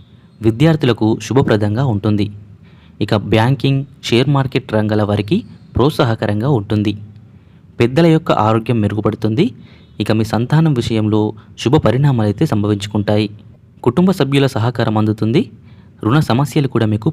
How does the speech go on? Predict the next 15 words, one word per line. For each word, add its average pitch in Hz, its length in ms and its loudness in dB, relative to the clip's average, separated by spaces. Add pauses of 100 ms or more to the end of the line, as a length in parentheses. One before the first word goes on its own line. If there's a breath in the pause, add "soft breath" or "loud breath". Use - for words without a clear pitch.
పరిష్కారం 107 540 -2
అవుతాయి. 107 320 0 (840 soft breath)
అలాగే 127 320 4 (220)
వృత్తి 127 380 0 (120)
వ్యాపారాల్లో 110 560 2 (220)
పట్టుదలతో 131 580 0
లక్ష్యాలు 117 420 -2
సాధిస్తారు. 110 540 0 (560 loud breath)
ఇక 107 220 -4
మీ 110 100 2 (120)
జన్మరాశి 120 520 0
నుంచి 104 280 -2 (720 loud breath)
ఆరు, 135 180 4 (140)
ఏడు 139 120 2
స్థానాల్లో 113 520 -2